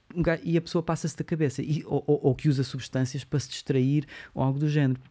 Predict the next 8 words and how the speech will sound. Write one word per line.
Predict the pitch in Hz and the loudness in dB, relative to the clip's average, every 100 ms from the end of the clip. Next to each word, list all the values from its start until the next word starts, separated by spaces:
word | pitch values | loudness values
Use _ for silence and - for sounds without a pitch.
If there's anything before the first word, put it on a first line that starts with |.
| _ _ _ - | _ _ _ -2
Não, | 135 131 | 4 6
o | 127 | 4
trabalho, | 123 123 123 139 139 | 4 2 4 4 2
o | 131 | -2
que | - | -2
for. | 113 95 - - - | -4 -4 -12 -18 -2
E | 156 | 2
então, | 156 202 | 4 2